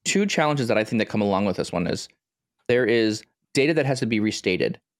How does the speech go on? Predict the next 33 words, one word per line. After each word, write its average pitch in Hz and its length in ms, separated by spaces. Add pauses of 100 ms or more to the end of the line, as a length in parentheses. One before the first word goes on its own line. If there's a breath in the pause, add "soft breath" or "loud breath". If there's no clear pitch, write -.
So 120 140
for 175 180
example, 113 640 (240)
if 117 160
today 135 580
I - 60
refresh 110 480
all 113 120
the 117 80
data 110 160
from 98 160
yesterday, 151 580 (1080)
usually, 175 420
or 120 160
some, 165 200
in 123 140
some 175 320
systems, 101 680 (200)
they 127 100
will 135 140
let 135 140
you 120 200
update 117 300
records 107 400 (160)
from 113 140
yesterday - 560 (200)
or 107 220
update 107 440 (180)
the 117 80
version 113 380
of 95 60
those 98 160
records. - 440